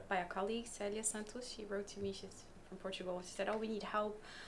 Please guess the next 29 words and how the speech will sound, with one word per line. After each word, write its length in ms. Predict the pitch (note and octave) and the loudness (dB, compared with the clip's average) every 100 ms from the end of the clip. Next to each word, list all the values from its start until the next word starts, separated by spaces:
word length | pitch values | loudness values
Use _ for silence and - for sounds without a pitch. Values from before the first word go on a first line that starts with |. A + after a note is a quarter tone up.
| - - | -12 -6
with 180 | G#3+ G#3 | -2 2
the 80 | G3+ | 2
Portuguese 540 | A#3 A#3 G#3 F3+ E3 | 4 4 4 4 2
translation 480 | - F3+ D#3+ E3+ D#3+ | 2 2 0 0 -2
team." 300 | - F3 E3 D#3+ - - | -4 -2 0 -2 -6 2
And 80 | G3 | 4
I 40 | F#3+ | 6
was 160 | F#3+ | 6
like, 260 | F3+ E3 - - - - - - - - - - | 6 4 2 0 -2 -2 -8 -10 -10 -10 -10 -4
"Okay." 1040 | F3 - B3+ A#3+ G3+ D#4+ D4 D4 D4+ B3+ - - | -2 8 12 12 12 12 12 12 12 12 12 4
<laughs> 120 | - | 6
And 100 | A3+ | 6
she 80 | A3+ | 10
told 160 | A#3+ | 10
me 60 | G#3 | 12
about 120 | G3+ | 12
the 60 | G3 | 12
project, 440 | A#3 A3+ G#3+ G#3+ | 12 12 12 12
and 100 | G#3 | 8
I 80 | G3 | 8
thought 140 | G3 | 8
it 60 | F#3+ | 6
was, 140 | F#3+ F#3+ - - - - - - - | 6 4 2 -2 -10 -14 -14 -12 2
it 80 | G3+ | 2
was 120 | F#3+ | 4
just 180 | G3 - | 2 4
fascinating. 640 | F#3 - F#3+ F3 F3+ F3+ | 4 4 2 4 4 4
Like, 280 | F3 E3 - | 4 4 4
um, 340 | E3 F3 - | 2 2 -2